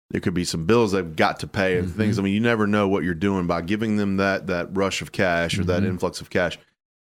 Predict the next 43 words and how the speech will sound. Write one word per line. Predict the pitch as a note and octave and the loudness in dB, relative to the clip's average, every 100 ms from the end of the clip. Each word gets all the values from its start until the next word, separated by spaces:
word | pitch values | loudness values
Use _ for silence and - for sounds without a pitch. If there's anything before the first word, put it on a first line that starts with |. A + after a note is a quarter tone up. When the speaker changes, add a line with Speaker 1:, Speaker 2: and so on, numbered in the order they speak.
| - | 2
Speaker 1:
what | G2 - | 2 2
they're | F#2+ | 2
able | F#2 F2 E2+ | 2 2 0
to | E2 | -4
do | D2 E2+ D#2 | 0 2 2
with | D2+ | -2
it. | D2 D2+ - | -2 -2 0
So | G2 F2+ - - _ _ _ _ _ - | 0 0 -4 -20 _ _ _ _ _ 0
Speaker 2:
Yep. | G2+ - - | 0 2 4
Speaker 1:
I | C3+ | 4
think, | D3+ C3+ B2+ | 4 2 4
uh, | B2+ A#2 A2+ A2 | 4 6 6 4
I | A#2+ | 2
think | E3 C#3+ | 4 4
it's | - | 4
a | G#2+ | 2
good | G#2+ B2 | 4 4
topic. | - G#2+ G#2+ A2+ G#2+ | 4 4 4 2 2
I | G2+ | 2
think | A#2 G#2 | 2 0
it's | F#2+ | 0
something | - G#2 G#2+ G2+ | 2 2 4 4
that, | G2 F#2+ F#2 - | 4 4 2 2
um, | F#2+ F#2 F2+ F2+ F2+ F2+ F2 F2 - | 2 4 2 2 2 0 -4 -6 -8
listeners | - A2+ A2 A2+ F2+ | 0 0 2 0 0
wanted | A2 A2+ G2 | 2 2 0
to | |
hear. | F#2+ A#2+ A2+ A2 A2 A2 A2 - | 0 0 2 2 2 -2 -6 -6
I, | F2 - | -6 -4
I | - G2 | -4 0
Speaker 2:
Yeah. | A#2 | 0
Speaker 1:
get | A2+ F#2+ | 0 -2
the | |
question | G#2 A#2 G#2+ G#2 | 0 0 0 0
a | F#2+ | 2
whole | A2 G#2+ | 2 4
lot. | G#2 G#2 G2+ | 4 4 4
Why | G2+ G2+ | 4 4
are | G2+ | 4
they | G2 | 2
selling? | G2 A2 G2+ G2 G2 F#2+ | 0 2 2 2 0 0
So, | G2+ F#2 - | 2 0 2
Speaker 2:
Yeah. | G2+ F#2+ | 0 0